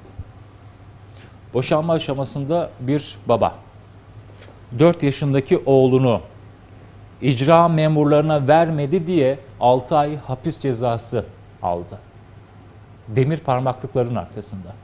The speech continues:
Altı ay evladından uzak. Hangi anne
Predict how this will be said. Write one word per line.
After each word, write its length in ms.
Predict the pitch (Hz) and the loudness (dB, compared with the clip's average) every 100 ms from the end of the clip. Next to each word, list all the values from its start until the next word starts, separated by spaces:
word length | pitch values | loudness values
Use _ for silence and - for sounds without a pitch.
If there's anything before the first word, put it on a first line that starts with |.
| - - - - - - - | -20 -20 -20 -20 -20 -18 4
Altı 320 | 127 135 196 | 6 6 6
ay 260 | 202 196 170 | 4 4 4
evladından 540 | 165 165 160 185 185 | 6 4 4 -2 -2
uzak. 400 | 175 165 143 - - - - - - - - - - - | 0 0 0 -4 -20 -20 -20 -20 -20 -20 -20 -20 -20 0
Hangi 440 | 233 262 233 190 175 - | 2 2 2 2 0 0
anne 460 | 175 180 170 156 | 0 2 2 0